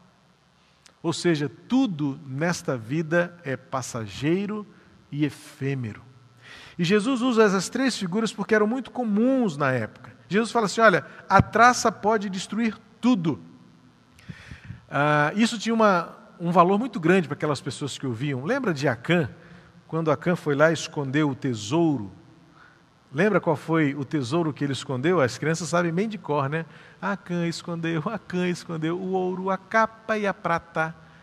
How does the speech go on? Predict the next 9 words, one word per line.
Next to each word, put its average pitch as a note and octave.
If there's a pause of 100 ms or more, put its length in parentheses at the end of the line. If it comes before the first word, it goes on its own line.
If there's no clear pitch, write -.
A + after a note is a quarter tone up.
(300)
Sabe C4
por G3
que F3
a D3+
capa? F3+ (800)
Porque F#3
era A3+
um F#3+
item G3